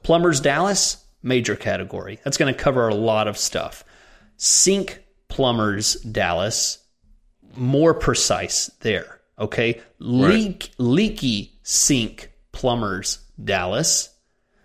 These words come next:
Speaker 1: I mean, now we're just getting down into the nitty-gritty. I mean, there's gonna be a lot less there. And if that's valuable to you,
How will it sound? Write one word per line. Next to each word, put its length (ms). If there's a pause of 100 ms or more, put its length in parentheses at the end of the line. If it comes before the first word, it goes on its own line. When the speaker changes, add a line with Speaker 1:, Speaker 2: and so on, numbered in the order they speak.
(480)
Speaker 1:
I 80
mean, 300
now 260
we're 140
just 300
getting 200
down 240
into 140
the 100
nitty-gritty. 540
I 40
mean, 120
there's 200
gonna 180
be 200
a 100
lot 560
less 260
there. 160
And 160
if 160
that's 220
valuable 500
to 140
you, 380